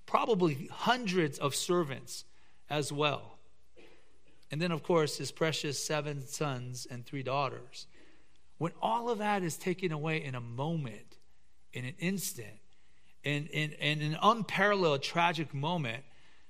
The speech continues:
how does Job respond, this worshiper of God? Here's Job chapter one, verses twenty through twenty-two. Then Job arose, tore his robe, shaved his head, fell on the ground, and worshipped. And he said,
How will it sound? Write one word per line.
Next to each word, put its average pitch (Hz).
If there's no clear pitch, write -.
how 226
does 220
Job 170
respond, 143
this 143
worshiper 135
of 107
God? 117
Here's 151
Job 143
chapter 131
one, 117
verses 117
twenty 110
through 107
twenty-two. 113
Then 135
Job 160
arose, 131
tore 127
his 139
robe, 117
shaved 120
his 135
head, 110
fell 117
on 127
the 127
ground, 113
and 113
worshipped. -
And 110
he 127
said, 113